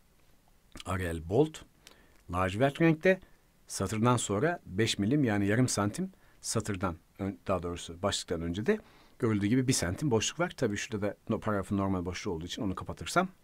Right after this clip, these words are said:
gerçek boşluğu görmüş olacağım. Bu sadece bir başlık üzerinde yapacağım çalışmalar için geçerli. Örneğin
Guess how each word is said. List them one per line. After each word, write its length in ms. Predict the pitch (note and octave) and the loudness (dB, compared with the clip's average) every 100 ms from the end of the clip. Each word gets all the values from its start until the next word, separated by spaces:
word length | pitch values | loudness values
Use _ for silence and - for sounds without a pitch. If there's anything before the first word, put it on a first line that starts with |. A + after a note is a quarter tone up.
| _ | _
gerçek 340 | - D#3+ - - | -10 -8 -10 -10
boşluğu 300 | D#2 - F3 | -12 -6 2
görmüş 300 | A#2+ F2 - | 2 2 -4
olacağım. 300 | D2+ C3 F#3+ - - - - | -4 -4 -4 -12 -20 -2 6
Bu 200 | C4 C4 - - - | 6 6 -14 -20 -8
sadece 440 | - A#3 D3+ E3+ | 6 10 10 10
bir 160 | G3 E3+ | 8 12
başlık 440 | E3 - D3 - - - | 10 10 0 -6 -16 -8
üzerinde 460 | G2+ G2+ F#2+ F#2 F2+ - | -2 0 0 -2 -6 -2
yapacağım 400 | G#2 G2 F2+ E2 - - - - - | -2 0 -4 -4 -10 -20 -20 -20 -10
çalışmalar 540 | - F#2 - F2 D#2+ | -6 -4 -4 -4 -6
için 300 | D#2 - - | -8 -6 -2
geçerli. 300 | F2+ F#2 C#3+ | -2 0 0
Örneğin 420 | D3+ A2 F#2+ F#2+ | 2 2 2 0